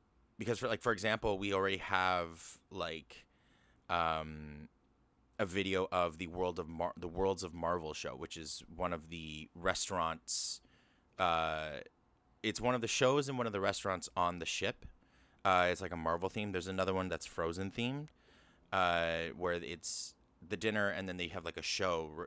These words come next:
uh, in which they incorporate, uh, some characters and things like that.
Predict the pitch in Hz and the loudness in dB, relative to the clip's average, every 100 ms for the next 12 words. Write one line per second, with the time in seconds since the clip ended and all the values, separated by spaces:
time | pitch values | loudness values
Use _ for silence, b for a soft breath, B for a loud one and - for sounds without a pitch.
0 | - 82 80 73 73 78 - 87 80 80 | -4 -2 -2 -6 -10 -16 -12 -10 -8 -8
1 | - 80 80 76 73 82 - 76 - - | -4 -4 -4 -10 -8 -6 -6 -8 -12 -14
2 | 58 64 - 82 71 78 73 69 - - | -12 -12 -12 -12 -10 -10 -10 -12 -14 -14
3 | 69 78 - 58 | -14 -14 -12 -12